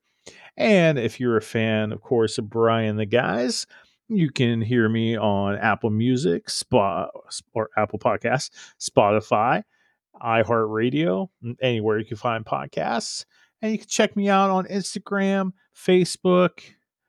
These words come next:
and TikTok at Brian the Guys.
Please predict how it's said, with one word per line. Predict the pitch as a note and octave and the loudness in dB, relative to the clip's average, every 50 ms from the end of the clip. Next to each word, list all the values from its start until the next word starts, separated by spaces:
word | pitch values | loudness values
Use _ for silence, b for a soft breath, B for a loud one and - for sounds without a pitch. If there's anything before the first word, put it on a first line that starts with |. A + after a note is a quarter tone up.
| _ _ _ _ _ _ _ _ _ | _ _ _ _ _ _ _ _ _
and | C#3 C#3+ D3 D3+ D3 C#3+ | -4 -2 0 0 -2 -2
TikTok | - - F3+ - - - C3 C3+ D#3 - - _ _ _ _ _ _ _ _ _ _ _ | -2 -2 -2 -2 0 0 0 0 0 -2 -6 _ _ _ _ _ _ _ _ _ _ _
at | - A#2 A2+ A2+ B2 C3+ C3+ - - - _ - | -6 -2 0 0 0 -2 -2 -6 -10 -18 _ -6
Brian | A2+ G#2+ A2 A#2 A#2 C3 D3 D#3+ | -4 -2 -2 0 -2 -2 -4 -6
the | F3+ | -6
Guys. | F3+ G3+ G3+ A2+ G2+ D#2+ D#2+ - - - - | -4 -4 -4 -4 -6 -8 -8 -10 -14 -16 -16